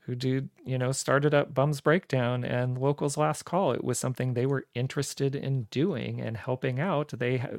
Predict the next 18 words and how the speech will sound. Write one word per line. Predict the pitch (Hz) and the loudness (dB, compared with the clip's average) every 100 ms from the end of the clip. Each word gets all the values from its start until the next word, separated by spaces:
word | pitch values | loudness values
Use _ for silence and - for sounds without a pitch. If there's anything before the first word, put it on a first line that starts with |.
| - | -6
we | 123 139 | -2 0
wanted | 143 - 117 120 165 | 0 -2 2 2 0
to | 139 | 0
get | 156 165 | -2 0
that | 143 147 | -2 -2
kind | 151 | -4
of | 143 | -2
podcast | 143 147 - 147 - | 0 -2 0 -2 0
going. | 147 156 208 233 _ - - - - _ _ _ | 0 2 0 -6 _ -20 -20 -20 -20 _ _ _
That's | 117 110 120 | -2 0 -2
not | 95 | -2
really | 123 120 123 | -2 0 0
my | 117 113 113 | 0 -2 -2
skill | - - 127 | -4 0 0
set. | 135 151 160 - | 2 0 0 -2
I | 107 | -2
don't, | 113 107 104 _ _ _ _ _ _ _ _ _ | -2 -2 -6 _ _ _ _ _ _ _ _ _
um, | 135 110 95 110 | -4 -2 -4 -12